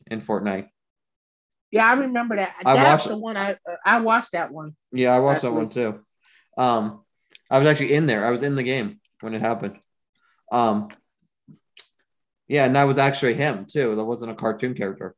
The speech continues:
Speaker 1: you know?
Speaker 2: Yeah, but it was, uh, you s-, you was in Marshmello
Speaker 1: I was in
Speaker 2: concert, too.
Speaker 1: Marshmello's. I was in the Stevie Aoki. Yeah, so there's,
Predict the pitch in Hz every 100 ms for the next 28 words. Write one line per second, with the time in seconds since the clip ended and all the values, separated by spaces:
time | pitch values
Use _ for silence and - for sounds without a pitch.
0 | - 104 127 - _ _ _ _ _ _
1 | _ _ 202 214 190 202 233 233 269 349
2 | 269 277 - 226 381 - 226 269 427 285
3 | 330 311 269 294 240 196 190 180 180 _
4 | _ _ 123 139 120 117 123 - 135 135
5 | 135 135 127 117 113 117 117 113 110 _
6 | 135 143 - - - 113 - 123 120 117
7 | 113 117 - - _ _ _ _ _ _
8 | 131 135 123 131 123 120 - 120 123 123
9 | 113 -